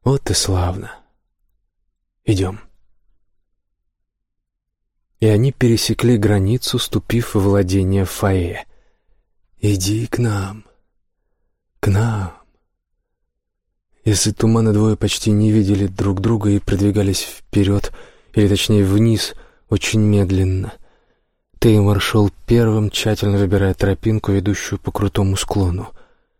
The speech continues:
Однажды Фиори удалось разглядеть, что его правая рука скользит по скале, плотно прилегая к сероватому камню с чёрными прожилками. И пальцы иной раз делаются длинными и узловатыми,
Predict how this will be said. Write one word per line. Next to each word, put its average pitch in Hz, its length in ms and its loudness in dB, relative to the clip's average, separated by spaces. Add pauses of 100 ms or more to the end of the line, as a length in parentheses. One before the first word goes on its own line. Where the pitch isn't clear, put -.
(440)
Однажды 107 360 0
Фиори 120 500 2
удалось 107 400 2
разглядеть, 104 500 0
что - 240 -4
его 98 160 0
правая 92 400 0
рука 98 300 -2
скользит 95 500 -2
по - 120 -4
скале, 101 420 -2
плотно 104 420 -2
прилегая 98 480 0
к - 40 -4
сероватому 95 600 -2
камню 104 480 -2
с - 20 -8
чёрными 95 460 -2
прожилками. 95 800 -4 (800)
И 101 100 -2
пальцы 117 560 0
иной 98 180 2
раз 101 240 0 (420)
делаются 101 460 0
длинными 101 480 2
и 113 220 -4
узловатыми, 95 920 -4